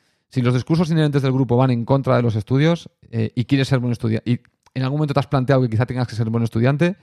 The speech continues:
eh, vas a tener que cambiar de grupo directamente. Ya sé que suena malo, pero vas a tener que empezar. No significa que tengas que dejar a tus amigos, sino que tienes que generar otro grupo de amigos que sean complementarios. Es decir, unas veces vas con unos, otros con otros. De forma que el discurso,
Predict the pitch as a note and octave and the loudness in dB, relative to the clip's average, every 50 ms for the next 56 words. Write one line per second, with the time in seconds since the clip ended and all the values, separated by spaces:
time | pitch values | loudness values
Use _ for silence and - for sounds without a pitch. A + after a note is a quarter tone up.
0 | _ _ _ _ _ _ _ _ _ _ _ _ _ _ _ _ _ - B2 A#2+ | _ _ _ _ _ _ _ _ _ _ _ _ _ _ _ _ _ -2 0 0
1 | A#2 A2 - B2+ C3+ B2 B2 B2 A#2 G#2 A2 A2+ A2 A2 A2 G#2+ G2+ G2+ - G#2 | 0 0 0 0 0 0 0 0 0 0 0 0 2 2 0 0 -2 -4 -6 -8
2 | G#2+ _ _ _ _ _ _ _ _ - G2 F2+ A2 A2+ A2+ F#2+ A2 G#2+ G#2+ G2 | -12 _ _ _ _ _ _ _ _ -20 -16 -8 -6 -6 -4 -4 -4 -4 -6 -6
3 | - - - - A#2 - A2+ A2+ A2 - A#2 A#2 A#2+ C3 C3+ D3+ D#3 - B2+ A#2+ | -10 -10 -8 -8 -6 -6 -6 -8 -4 -4 -2 0 0 2 0 0 0 0 0 0
4 | A#2+ A#2 C3 B2+ B2+ - C3 A2+ - - C3 - - - C#3 D3+ D3 F3+ D#3+ F3+ | 0 0 0 -2 -2 -2 -4 -4 -2 -2 -2 -4 -2 -2 -2 0 0 0 0 0
5 | E3 D3 D3 D3 C#3+ C#3+ - C#3 B2 - - C3 B2+ A#2+ A#2+ - A2+ A#2 D3+ D#3+ | 0 2 0 0 0 0 0 0 0 2 0 0 0 -2 -2 -2 0 0 0 0
6 | D3 E3 G3 G#3 _ _ _ _ _ _ _ _ _ _ _ - C3+ C3 A#2+ A2+ | 0 -2 -4 -4 _ _ _ _ _ _ _ _ _ _ _ -2 0 0 2 2
7 | C#3 D3+ D3+ - - C#3+ - - B2+ B2 B2+ C#3+ D#3 - _ _ D#3+ F#3 F3+ - | 2 0 0 2 0 -2 0 2 0 2 2 2 0 -2 _ _ 0 0 2 2
8 | C3+ B2 C3 B2+ G#2 - A#2 A#2+ B2+ C#3 D3 D3 E3 F3 F3+ - _ _ _ _ | 0 0 0 0 0 0 0 2 2 2 2 2 2 0 0 -4 _ _ _ _
9 | _ - C#3 A#2+ C#3+ C#3 C3+ D3 C3+ A#2+ C3 A#2 A2+ G#2+ G2+ A2+ G2+ G2+ G#2 A2+ | _ -2 2 2 2 2 2 0 0 0 -2 -2 -2 -2 -2 -4 -4 -2 -2 -2
10 | G2+ G#2+ B2 G#2+ A2 A2+ G#2 A#2 G#2 A2 A2 A2 - D3+ E3 F#3 G3+ E3+ C#3 B2 | 0 0 0 0 0 2 0 2 0 0 -2 0 0 0 0 0 0 -2 -2 -2
11 | - - A2+ A2 G2 G2+ F#2+ _ _ - - - _ _ _ - B2+ - D3+ D#3+ | 0 0 0 0 -2 -4 -8 _ _ -20 -20 -20 _ _ _ -2 2 2 2 2
12 | E3+ D#3 C#3 D3+ C3+ B2 A#2+ A2+ - _ D#3+ F3+ F3 D3 - B2 G#2+ G#2 G2 | 2 0 0 -2 -2 -2 -4 -6 -6 _ -2 -2 -2 0 -2 -4 -4 -4 -6